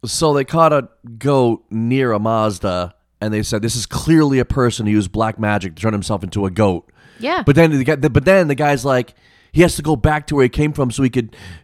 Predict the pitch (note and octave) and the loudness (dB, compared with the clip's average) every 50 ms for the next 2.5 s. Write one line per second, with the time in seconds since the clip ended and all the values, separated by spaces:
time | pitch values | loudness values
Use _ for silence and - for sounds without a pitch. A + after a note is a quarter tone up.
0 | _ _ - E3 E3 D3+ C#3 B2 - C#3+ B2 G#2 - C#3 C3+ A#2+ C3 A#2 - C3 | _ _ 2 4 4 4 4 2 0 0 0 2 0 0 0 0 -4 -2 0 2
1 | A#2+ A2+ D3+ E3+ E3 C#3 A#2 A#2+ B2 C3 C#3+ D3+ C3 D#3 D3 C3+ C3 B2 - - | 4 4 4 4 4 2 0 0 0 0 0 0 0 0 0 0 0 -2 -2 2
2 | - F3+ F3+ F3 C#3+ B2+ A#2+ B2 - | 4 4 4 6 4 2 0 -2 -4